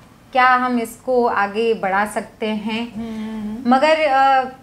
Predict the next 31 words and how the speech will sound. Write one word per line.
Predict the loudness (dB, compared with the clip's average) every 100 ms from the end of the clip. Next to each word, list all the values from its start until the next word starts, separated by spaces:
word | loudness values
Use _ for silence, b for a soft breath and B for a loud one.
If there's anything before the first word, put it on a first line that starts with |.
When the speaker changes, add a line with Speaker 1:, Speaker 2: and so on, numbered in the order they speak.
| -10
Speaker 1:
ये | -8
प्रूव | -4 -4
करना | -2 -2 0 0
बहुत | -2 -2
मुश्किल | -6 -6 -2
हो | -2
जाता | 0 -2 -2
है, |
Speaker 2:
जी, | -4
Speaker 1:
especially, | -6 -6 -6 -4
Speaker 2:
जी, | -4 -4
जी, | -8 -12 -8 -2
Speaker 1:
अ, | 0
Speaker 2:
जी। | 2
Speaker 1:
when | 2 2
you | 2
are | 0
a |
female | -2 -2 -2 0 -2 -4
Speaker 2:
जी। | -8 -16 -10 -4
Speaker 1:
and | 0
I | 0 2
was | 2 0
already | 0 -4 -2
working, | -2 -2 -2 -4 -4 -10 -16 -2
तो | 0 0 -2 -8
बहुत | 0 2 0 -8
hectic | -6 -6 -4 -6 -4
schedule | -2 0 0 0
हो | -2
गया | -2